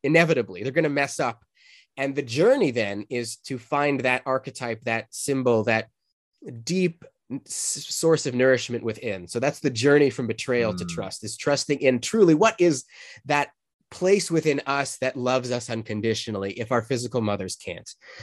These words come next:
Speaker 1: What is that place within us that supports us on our journey unconditionally, even if our outer father can't? And so it's that, that idea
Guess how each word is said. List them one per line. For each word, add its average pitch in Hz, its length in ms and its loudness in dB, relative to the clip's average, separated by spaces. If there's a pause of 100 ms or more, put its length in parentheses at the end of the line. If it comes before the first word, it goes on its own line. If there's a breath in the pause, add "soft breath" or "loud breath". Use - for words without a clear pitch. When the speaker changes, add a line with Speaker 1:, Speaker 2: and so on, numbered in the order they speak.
(140 loud breath)
Speaker 1:
What 156 160 8
is 170 80 4
that 165 200 4
place 143 300 2
within 127 220 2
us 117 200 2
that 117 160 -4
supports - 560 2
us 156 160 0
on 135 140 2
our 127 80 4
journey 123 540 2
unconditionally, 113 960 -2 (300 soft breath)
even 147 240 4
if 123 100 -2
our 127 160 -4
outer 123 380 2 (120)
father 123 380 0
can't? 107 340 -8
And 113 140 -8
so 117 180 -2
it's 113 160 -4
that, 123 300 -2
that 127 280 -4
idea 117 540 0